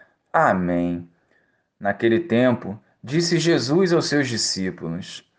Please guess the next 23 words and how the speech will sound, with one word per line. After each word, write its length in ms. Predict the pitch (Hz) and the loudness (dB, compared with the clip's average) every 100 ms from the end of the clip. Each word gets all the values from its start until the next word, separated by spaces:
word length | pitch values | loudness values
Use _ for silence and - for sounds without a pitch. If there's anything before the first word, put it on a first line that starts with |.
| _ _ | _ _
"Que 100 | 104 | -8
vossos 520 | 98 123 - 127 104 | 4 4 4 2 0
rins 640 | 101 127 160 139 117 - - _ - | 0 0 2 0 -2 -8 -14 _ -4
estejam 480 | 147 - 180 175 175 | -2 2 2 4 2
cingidos 960 | - 170 120 107 127 123 98 - - _ _ _ | 2 2 2 0 -2 -2 -4 -8 -14 _ _ _
e 120 | - 175 | 2 4
as 160 | 160 | 4
lâmpadas 600 | 135 156 190 185 147 139 | 4 4 4 4 2 4
acesas. 840 | 123 - 90 90 85 80 - - - _ _ _ _ _ _ | 2 2 0 0 -2 -4 -8 -10 -14 _ _ _ _ _ _
Sede 520 | - - 135 143 139 | -12 -2 0 0 -2
como 260 | 139 135 | 0 4
homens 540 | 123 135 160 147 131 - | 4 6 4 4 0 -2
que 80 | 139 | -2
estão 340 | 131 - 147 | -2 0 2
esperando 720 | 143 - 143 127 139 165 147 | 0 -2 2 4 6 4 2
seu 220 | 131 143 131 | -2 -2 -2
senhor 420 | - 123 139 151 | 0 2 2 2
voltar 600 | 147 127 117 127 139 127 | 2 2 2 4 4 2
de 100 | 131 | 0
uma 160 | 120 | 0
festa 480 | 110 - 123 131 123 | 0 4 4 4 0
de 100 | 113 | -2
casamento, 800 | 113 117 107 95 110 123 117 104 | 2 2 4 2 4 2 0 -8